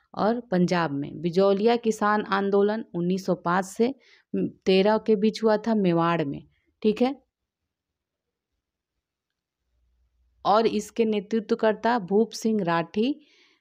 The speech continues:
विजय सिंह पथिक उर्फ राष्ट्रीय पथिक मणिकलाल वर्मा थे। चंपारण सत्याग्रह उन्नीस सौ सत्रह, ये चंपारण, रामनगर,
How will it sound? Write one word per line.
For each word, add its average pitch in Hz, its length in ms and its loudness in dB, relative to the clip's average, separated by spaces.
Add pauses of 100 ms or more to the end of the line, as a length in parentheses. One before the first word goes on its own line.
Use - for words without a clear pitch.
(260)
विजय 202 440 2
सिंह 233 300 0 (120)
पथिक 190 440 -2 (120)
उर्फ 247 400 2 (480)
राष्ट्रीय 208 580 0
पथिक 190 540 -4
मणिकलाल 196 680 0 (440)
वर्मा 170 440 0
थे। 147 180 -14 (600)
चंपारण 220 640 2
सत्याग्रह 240 600 0
उन्नीस 214 420 0
सौ 233 140 2
सत्रह, 185 480 -4 (600)
ये 220 160 2
चंपारण, 208 680 0
रामनगर, 190 640 0